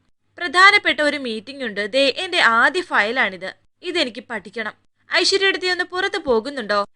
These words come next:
എന്ന് ശ്യാമ പറഞ്ഞപ്പോൾ വളരെ ദേഷ്യത്തോടെ ഐശ്വര്യ പറയുന്നു, "ഞാൻ ഇപ്പൊ പുറത്തു പോകാം, അത് താൽക്കാലികത്തേക്ക് മാത്രമാണ്. പക്ഷേ എന്നേക്കുമായി പുറത്തേക്ക് പോകുന്നത് നീ ആയിരിക്കും, അത് നീ ഓർത്തു വെച്ചോ." അത്രയും പറഞ്ഞിട്ട് ശ്യാമ എഴുതി കൊടുത്ത ആ പേപ്പർ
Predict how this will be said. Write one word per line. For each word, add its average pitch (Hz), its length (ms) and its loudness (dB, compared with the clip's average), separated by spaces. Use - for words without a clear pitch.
എന്ന് 392 180 -2
ശ്യാമ 381 380 4
പറഞ്ഞപ്പോൾ 269 540 0
വളരെ 233 380 -4
ദേഷ്യത്തോടെ 349 680 2
ഐശ്വര്യ 269 420 -4
പറയുന്നു, 202 460 -8
"ഞാൻ 359 200 -4
ഇപ്പൊ 277 260 -6
പുറത്തു 240 380 -6
പോകാം, 208 420 -2
അത് 233 320 -2
താൽക്കാലികത്തേക്ക് 330 800 0
മാത്രമാണ്. 208 720 -8
പക്ഷേ 359 300 2
എന്നേക്കുമായി 381 880 0
പുറത്തേക്ക് 285 480 -2
പോകുന്നത് 233 640 -2
നീ 339 160 -4
ആയിരിക്കും, 220 480 0
അത് 214 320 -6
നീ 226 80 -8
ഓർത്തു 233 400 0
വെച്ചോ." 214 360 -4
അത്രയും 415 400 2
പറഞ്ഞിട്ട് 240 380 0
ശ്യാമ 254 360 -2
എഴുതി 320 240 -4
കൊടുത്ത 330 280 -6
ആ 330 400 4
പേപ്പർ 262 380 0